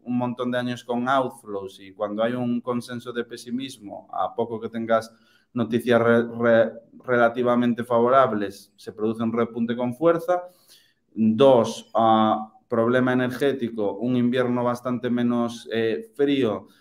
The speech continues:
de lo que cabía esperar y una situación energética menos mala de lo que era previsible, una recuperación de el hard data, aunque soft data no, ahora mismo no, tampoco indica una recuperación fuerte en,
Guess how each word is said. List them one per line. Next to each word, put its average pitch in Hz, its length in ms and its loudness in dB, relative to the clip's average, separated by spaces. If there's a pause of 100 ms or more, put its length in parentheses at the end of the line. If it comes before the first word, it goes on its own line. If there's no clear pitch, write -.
(140)
de 117 140 -2
lo 110 160 2
que 110 140 -4
cabía 110 260 -2
esperar 120 560 2
y 117 60 0
una 113 160 -2
situación 113 500 -6
energética 113 720 -4
menos 117 360 -2
mala 131 340 -2
de 101 120 -2
lo 98 140 -6
que 104 200 -4
era 110 240 -2
previsible, 170 800 -4 (800)
una 143 240 4
recuperación 127 1040 2 (520)
de 113 600 2
el 117 240 -2
hard 135 240 6
data, 165 500 2
aunque 110 480 -4
soft 120 320 -2
data 127 360 2
no, 107 380 -2 (100)
ahora 110 320 2
mismo 110 360 -4
no, 104 520 -6
tampoco 110 520 -4
indica 110 300 0
una 107 220 -2
recuperación 104 600 -8
fuerte 107 340 -10
en, 101 200 -10